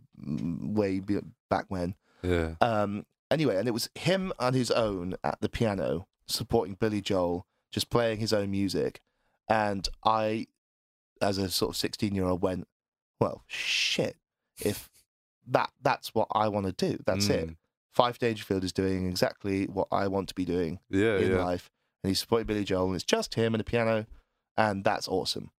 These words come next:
Speaker 1: And that was the moment I kind of went, "Right, that's, that's what I've gotta do."
Speaker 2: Sweet,
Speaker 1: It's
Speaker 2: man.
Speaker 1: possible. It made me realise it was possible.
Speaker 2: That's
Speaker 1: Whereas, you
Speaker 2: cool.
Speaker 1: know, all, when all, when you're, all your idols you look up to are, like, megastars, it's hard to think it's
Speaker 2: Yeah.
Speaker 1: possible. But seeing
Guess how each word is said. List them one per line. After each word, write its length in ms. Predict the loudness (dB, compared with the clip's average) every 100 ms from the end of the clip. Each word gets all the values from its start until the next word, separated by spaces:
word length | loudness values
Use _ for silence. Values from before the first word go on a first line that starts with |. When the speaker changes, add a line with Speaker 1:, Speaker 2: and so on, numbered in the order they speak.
| _ _ _ _ _
Speaker 1:
And 180 | 0 4
that 120 | 2 0
was 100 | -2
the 100 | 0
moment 300 | 0 0 -2
I 60 |
kind 200 | -4 -4
of 100 | -6
went, 160 | -6 -8
"Right, 220 | -4 -4 -6 _ -18 -18 _ _ _ _ _ _ _ -6
that's, 260 | -4 -4 -10 -10
that's 220 | -4 -2
what 80 | -2
I've 60 | -2
gotta 140 | -2
do." 200 | -2 -4 -6 _ _
Speaker 2:
Sweet, 320 | -14 -2 0 2
Speaker 1:
It's 100 | 0
Speaker 2:
man. 20 | -2
Speaker 1:
possible. 340 | -2 -4 -10 -12 -4
It 160 | 0
made 160 | 0 0
me 60 |
realise 320 | 0 0 0 -2
it 60 |
was 100 | -4
possible. 460 | -2 -4 -4 -8 -12 _ _ _ 0
Speaker 2:
That's 80 |
Speaker 1:
Whereas, 260 | 2 4 2
you 100 | 2
Speaker 2:
cool. 100 | 0 0
Speaker 1:
know, 60 |
all, 260 | 0 0 -2 _
when 180 | 0 2
all, 200 | 0 0
when 240 | 0 0 0
you're, 80 | 0
all 120 | 0
your 160 | 2 2
idols 300 | 2 0 -2
you 60 |
look 180 | -2 0
up 140 | -2
to 180 | -2 0
are, 40 | 2
like, 360 | 0 -2 -6 _ _ _ _ _ -2
megastars, 640 | 0 0 -4 -4 -4 -4
it's 100 | 0
hard 200 | 4 4
to 60 | 4
think 120 | 4 4
it's 120 | 2
Speaker 2:
Yeah. 60 |
Speaker 1:
possible. 320 | 2 -2 -6 -6
But 140 | -4
seeing 480 | 0 0 0 0